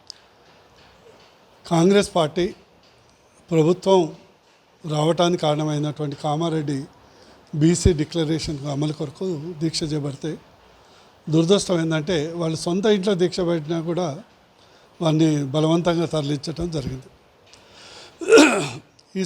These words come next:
సందర్భంగా కాంగ్రెస్ ప్రభుత్వం గుర్తించాలి. ఈరోజు కేసీఆర్ని గద్దె దింపారంటే కేవలం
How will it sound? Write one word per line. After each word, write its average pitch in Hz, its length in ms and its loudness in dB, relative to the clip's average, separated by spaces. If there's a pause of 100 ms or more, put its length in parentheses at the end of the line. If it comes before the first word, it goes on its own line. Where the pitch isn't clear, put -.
సందర్భంగా 214 720 0 (880)
కాంగ్రెస్ 190 380 4
ప్రభుత్వం 185 340 2
గుర్తించాలి. 156 560 -4 (960)
ఈరోజు 202 320 4 (100)
కేసీఆర్ని 202 640 0
గద్దె 165 260 -2
దింపారంటే 165 720 -2 (680)
కేవలం 190 360 4